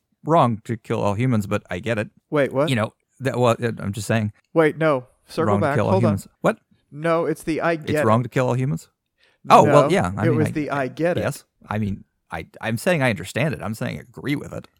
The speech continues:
Speaker 1: Like, I understand where they're, I, you can understand where someone is coming from without, uh, saying it, agreeing it's a
Speaker 2: All
Speaker 1: good
Speaker 2: right.
Speaker 1: thing.
Speaker 2: Okay.
Speaker 1: We are, we are humans. We are developed. We can
Speaker 2: Yes.
Speaker 1: hold more than one thought in our brain at a time.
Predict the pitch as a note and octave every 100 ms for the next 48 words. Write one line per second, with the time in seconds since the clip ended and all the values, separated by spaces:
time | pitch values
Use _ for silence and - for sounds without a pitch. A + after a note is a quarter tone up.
0 | - - E2 G2 G#2+ B2 B2 G2 E2 -
1 | - D#3+ G#3 - C#3 G3+ A2 E3+ F#3+ C3
2 | A#2+ C3 A#2+ - - D#3 C#3 A2 G2+ F#2+
3 | G2 G2+ G2+ - - - A2 G2 F#2+ -
4 | G2+ G#2 A#2+ F#2 A2+ C#3+ F2+ - G#2+ F2
5 | G2+ _ _ G2+ - - _ - A#2 B2+
6 | C3+ C#3 _ - A#2+ C#3+ D3 C#3 A#2+ A#2
7 | A#2+ A#2+ C3 A2+ F#2+ A2+ - A2 A2 G#2+
8 | A2+ B2+ B2 B2 B2 A#2+ A#2 B2+ A2 A2
9 | G#2+ G#2 A2+ G#2 G#2 A#2 D#3+ - E2